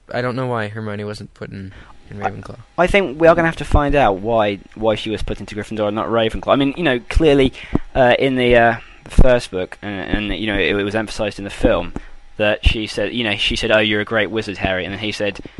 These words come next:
Speaker 2: "Oh, I'm not, you are." And she said, "Well, you know, books don't really count, friendship, loyalty." I think she has got to favour that above any type of education, even though in every book,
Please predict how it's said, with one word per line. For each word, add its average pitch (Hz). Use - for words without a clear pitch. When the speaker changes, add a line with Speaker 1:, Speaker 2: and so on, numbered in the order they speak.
Speaker 2:
"Oh, 104
I'm 98
not, 98
you 104
are." 90
And 101
she 110
said, 98
"Well, 107
you 104
know, 95
books -
don't 101
really 98
count, 101
friendship, 104
loyalty." 104
I 147
think -
she -
has 165
got 147
to 135
favour 127
that 98
above 107
any 117
type 110
of 110
education, 110
even 180
though 156
in 147
every 139
book, 120